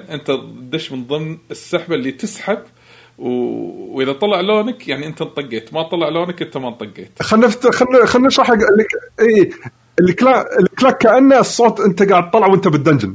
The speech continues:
Speaker 2: فالوحوش ينجذبون حق ال-، خلنا نقول الصوت.
Speaker 1: إيه، إيه.
Speaker 2: فأنت كل ما تسوي أصوات أكثر، احتمال إنك أنت تطلع الكيوب وقت السحبة إنك أنت تنطق.
Speaker 1: يس، يس.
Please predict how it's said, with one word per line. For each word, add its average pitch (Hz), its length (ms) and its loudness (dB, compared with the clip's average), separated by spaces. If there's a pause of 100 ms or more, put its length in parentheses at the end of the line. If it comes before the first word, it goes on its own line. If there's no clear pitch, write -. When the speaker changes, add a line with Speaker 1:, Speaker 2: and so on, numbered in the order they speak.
Speaker 2:
فالوحوش 156 500 0
ينجذبون 170 500 2
حق 170 160 0
ال-، 151 180 4
خلنا 160 120 -2
نقول 143 100 2
الصوت. 160 440 -2 (180)
Speaker 1:
إيه، 117 280 -6
إيه. 107 260 -14 (140)
Speaker 2:
فأنت 151 200 2
كل 226 140 2
ما 247 100 4
تسوي 233 220 4
أصوات 190 320 2
أكثر، 220 260 -2
احتمال 220 320 0
إنك 196 200 0
أنت 214 140 0
تطلع 208 380 2
الكيوب 170 400 2
وقت 175 160 -4
السحبة 226 440 0
إنك 180 220 2
أنت 180 120 -2
تنطق. 160 400 0 (720)
Speaker 1:
يس، 120 320 -6
يس. 107 280 -12